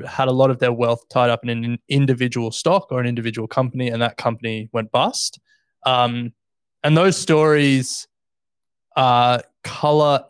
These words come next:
everyone's perception of the stock market and can be really hard to overcome. Um, and, you know, again, in our book, we try and explain why, you know, investing in a,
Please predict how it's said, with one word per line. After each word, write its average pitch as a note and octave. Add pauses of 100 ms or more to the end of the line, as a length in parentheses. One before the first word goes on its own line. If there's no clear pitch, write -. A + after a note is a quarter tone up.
everyone's C#3+
perception A2+
of A#2
the A2+
stock -
market A2+
and B2+
can C#3+
be C#3
really C#3+
hard A#2+
to A#2
overcome. A2+ (100)
Um, A2+ (1080)
and, D3
you D3
know, B2+
again, B2+
in B2+
our A#2+
book, B2 (160)
we B2
try C3+
and B2+
explain A#2+ (340)
why, A#2+ (140)
you B2+
know, A#2
investing B2+
in A#2+
a, A2+